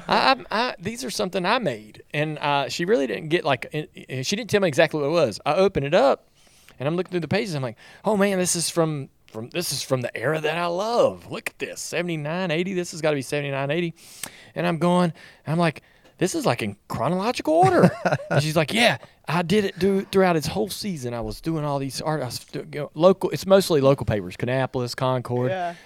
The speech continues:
Speaker 1: But it's the same writers, right?
Speaker 2: Right.
Speaker 1: The same writers for those papers were
Speaker 2: Right.
Speaker 1: usually the same guys that were out on the beat for the nascar series. I recognize the names, Tom Higgins and all these different guys. And so I'm like, "These are great." And there's a lot, and, and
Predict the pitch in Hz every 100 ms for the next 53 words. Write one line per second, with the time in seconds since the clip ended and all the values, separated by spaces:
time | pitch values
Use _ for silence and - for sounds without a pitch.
0 | - 135 151 151 160 - 208 185 143 165
1 | 113 95 101 117 127 98 - 120 156 160
2 | 147 147 147 135 - 120 113 - 190 131
3 | 110 113 113 151 160 117 104 - 131 120
4 | 120 110 113 113 123 123 117 101 127 -
5 | 113 107 123 147 - 110 113 117 113 -
6 | - - - 131 139 147 139 123 113 120
7 | 139 78 - 117 127 113 135 110 90 104
8 | 107 113 107 - - - 127 110 - -
9 | - - - 135 - 156 139 139 131 -
10 | - - 208 185 139 196 202 - - -
11 | - - 147 143 131 123 139 175 - -
12 | 165 - 202